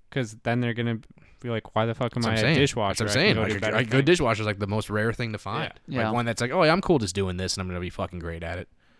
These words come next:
Speaker 2: Like, it's super tough, but,
Speaker 3: Mm-hmm.
Speaker 2: um, no, yeah, I forgot about the, the, the tavern party. I just keep thinking of the one we did after, like, the tavern closed, and that one was kind of, like, a little bit different 'cause we weren't gonna see each other in a working capacity really again. But,
Speaker 3: Yeah.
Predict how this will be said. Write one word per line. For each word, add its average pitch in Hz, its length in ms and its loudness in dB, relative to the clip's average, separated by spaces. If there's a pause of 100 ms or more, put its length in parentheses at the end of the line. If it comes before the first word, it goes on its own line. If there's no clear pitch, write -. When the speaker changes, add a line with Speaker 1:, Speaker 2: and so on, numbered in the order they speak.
(600)
Speaker 2:
Like, 90 80 -4
it's 90 120 -4
super 110 280 0
tough, 107 400 -4
but, 80 200 -10 (300)
Speaker 3:
Mm-hmm. 117 480 -2
Speaker 2:
um, 90 400 -4 (100)
no, 143 180 0
yeah, 160 180 2
I - 20 2
forgot 165 220 0
about 123 200 0
the, 90 280 -4 (180)
the, 92 160 -8 (120)
the 98 100 -8
tavern 95 340 -2
party. 92 300 2
I 101 120 0
just - 200 -6
keep - 120 -4
thinking 107 160 -2
of 101 60 -2
the 92 80 -4
one 92 140 -2
we 90 80 -4
did 90 120 -2
after, 87 440 -4
like, 85 160 -8
the - 60 -18
tavern 87 300 -6
closed, 87 360 -6
and 85 80 -8
that 87 80 -6
one 90 100 -8
was 87 80 -12
kind 85 180 -10
of, 85 60 -12
like, 85 120 -12
a - 20 -10
little 87 140 -6
bit 82 120 -10
different 85 340 -10
'cause 87 340 -10
we 95 100 -6
weren't 87 120 -4
gonna 85 140 -8
see 90 160 -6
each 85 160 -6
other 87 140 -6
in 85 80 -6
a - 40 -10
working 85 280 -8
capacity - 440 -10
really 85 200 -12
again. 85 280 -10
But, 90 200 -8
Speaker 3:
Yeah. 117 220 0